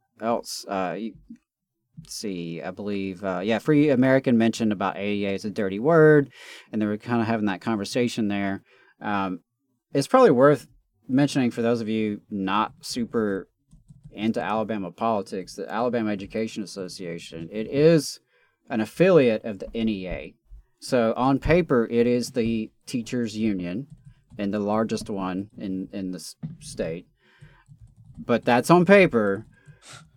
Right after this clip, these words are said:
They are very clear, and by they I mean the leadership of the A E A and, and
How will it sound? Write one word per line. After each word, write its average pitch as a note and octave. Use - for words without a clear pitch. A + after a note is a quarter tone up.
They C3
are C3+
very C#3+
clear, E3
and G#2+
by A2+
they B2+
I C3
mean C3
the B2+
leadership C#3+
of C3+
the C3
A A#2+
E A#2+
A A2+
and, G2
and G#2